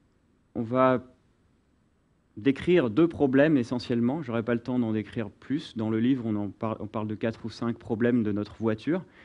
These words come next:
D'abord, notre voiture, si c'est, pr-,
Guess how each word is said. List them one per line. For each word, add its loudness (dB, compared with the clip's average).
D'abord, 6
notre 4
voiture, 0
si -8
c'est, 0
pr-, -16